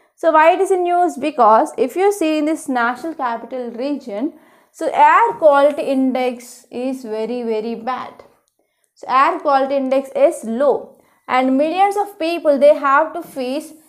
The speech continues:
serious health hazards due to recurring increases in air pollution.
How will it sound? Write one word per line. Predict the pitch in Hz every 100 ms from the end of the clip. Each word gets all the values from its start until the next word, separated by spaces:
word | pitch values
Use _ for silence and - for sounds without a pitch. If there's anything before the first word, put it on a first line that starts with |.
| _
serious | _ - 349 359 392 359 381 392 -
health | - 254 262 285
hazards | 262 233 233 262 208 - - - - _ _ _ _ -
due | 254 285
to | 294
recurring | 320 277 277 277 269 294
increases | 262 254 254 269 269 247 254
in | - 294
air | 269 247 226
pollution. | 233 214 202 208 208 196